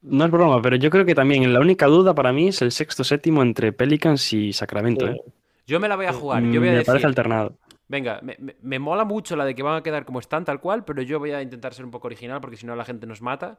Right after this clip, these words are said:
Speaker 3: Yo digo que Dallas va a
Speaker 2: Houston
Speaker 3: acabar
Speaker 2: cuarto.
Speaker 3: Yo digo Dallas cuarto, eh, Clippers ci-, quinto,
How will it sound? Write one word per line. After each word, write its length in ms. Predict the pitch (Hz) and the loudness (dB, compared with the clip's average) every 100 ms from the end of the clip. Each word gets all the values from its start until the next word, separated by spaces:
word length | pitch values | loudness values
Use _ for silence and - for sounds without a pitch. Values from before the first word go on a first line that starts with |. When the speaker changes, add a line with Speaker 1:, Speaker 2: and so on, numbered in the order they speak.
| _ _ _ _ _ _ | _ _ _ _ _ _
Speaker 3:
Yo 220 | 110 160 | -6 -2
digo 240 | 160 123 117 | 0 -2 -4
que 100 | 127 | 0
Dallas 300 | 143 120 180 | 0 2 0
va 20 | |
a 40 | |
Speaker 2:
Houston 120 | 170 170 | 2 2
Speaker 3:
acabar 400 | 147 165 170 160 | 6 8 6 4
Speaker 2:
cuarto. 200 | 165 185 _ _ _ | 0 -2 _ _ _
Speaker 3:
Yo 140 | 135 | -6
digo 280 | 170 131 120 120 | -4 -4 -6 -4
Dallas 360 | 147 170 175 | -2 -2 -4
cuarto, 560 | - 131 113 - 101 90 | -4 -4 -4 -12 -14 -12
eh, 600 | 110 117 113 110 110 104 - | -10 -8 -6 -6 -8 -10 -10
Clippers 360 | 139 156 131 - | -10 -10 -12 -14
ci-, 140 | 143 | -16
quinto, 440 | - 170 196 247 | -12 -12 -10 -12